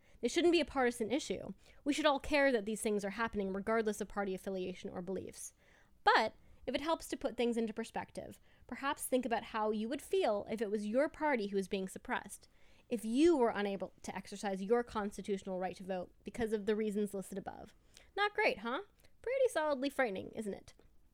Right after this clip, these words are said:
We need to think long and hard about the direction that this country is taking. We need to put the country over party and vote for those who are not actively trying to decimate our democracy."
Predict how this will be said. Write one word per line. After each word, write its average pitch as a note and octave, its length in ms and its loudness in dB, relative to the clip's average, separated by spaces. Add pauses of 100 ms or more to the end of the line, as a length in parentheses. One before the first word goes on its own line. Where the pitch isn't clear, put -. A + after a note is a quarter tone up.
(300)
We A#3 220 2
need E4+ 200 0
to E4+ 60 -2
think A3 260 0
long G#3+ 400 2
and A#3+ 100 0
hard - 400 -6
about G3 220 -4
the G3+ 80 -4
direction G3+ 480 -2
that G3 120 -4
this G3+ 120 -8
country G3+ 360 -4
is G3 100 -8
taking. - 440 -10 (480)
We C4 120 2
need D4+ 120 4
to D4+ 80 -2
put C#4 140 -2
the A#3 80 -2
country C4+ 420 0
over C4+ 220 2
party F#3+ 480 -2 (200)
and A#3 140 4
vote A#3 180 8
for D4 120 -2
those A#3+ 260 6
who A3 140 -4
are G#3 40 0
not G3+ 220 -2
actively B3 460 -2
trying G3+ 360 -4
to G#3+ 100 -6
decimate F#3+ 480 -4
our F3+ 140 -6
democracy." - 680 -10